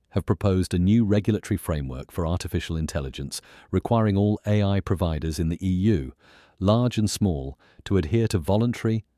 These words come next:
but binding commitments. Presented to the European Commission, Parliament, and Council, the proposal suggests that the Code of Conduct be binding for all A I providers and that non-compliance could lead to sanctions in the future.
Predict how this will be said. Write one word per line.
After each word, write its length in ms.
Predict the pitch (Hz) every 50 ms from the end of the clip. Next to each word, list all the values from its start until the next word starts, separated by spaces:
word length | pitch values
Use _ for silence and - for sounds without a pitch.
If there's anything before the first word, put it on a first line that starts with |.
| _ _
but 180 | - 104 - - -
binding 420 | 101 101 101 95 85 82 76 78
commitments. 640 | - - 85 87 - - - - - - - - - _ _ _ _ _ _ _ _ _ _ _ _ _ _
Presented 500 | - 107 95 - 127 131 120 - 139 -
to 80 | -
the 140 | 107 101 98
European 420 | 87 95 95 95 87 - 98 92 90
Commission, 480 | - - 92 85 - - 104 110 113 - _ _ _ _
Parliament, 520 | - - 95 90 90 87 92 95 - - _ -
and 120 | 101 90
Council, 520 | - - 92 87 78 - - - 71 - - - - - - - _
the 100 | - 101
proposal 480 | - 120 - - 135 160 151 - 147
suggests 500 | 127 - 127 104 - 92 80 76 - -
that 140 | - - -
the 80 | 98 98
Code 260 | - - 110 113 120
of 120 | 131 -
Conduct 480 | - - 113 98 87 - 82 82 - -
be 100 | - 98
binding 540 | 80 - - 113 110 117 113 101 92 90 87
for 160 | - 117 - -
all 300 | - 110 107 107 113 - -
A 120 | 98 98
I 160 | 92 87 90 87
providers 600 | - - 92 - 98 90 82 76 76 76 - - - - - - -
and 160 | - 104 101
that 140 | 98 107 90
non-compliance 840 | 107 110 120 151 147 - 139 123 - - 101 85 78 80 101 - -
could 200 | - - 104 92
lead 240 | 95 104 107 110 -
to 100 | - 113
sanctions 560 | - - 101 92 82 - - 82 78 73 -
in 100 | 90 85
the 60 | 87
future. 460 | - - - 95 - - - 80 -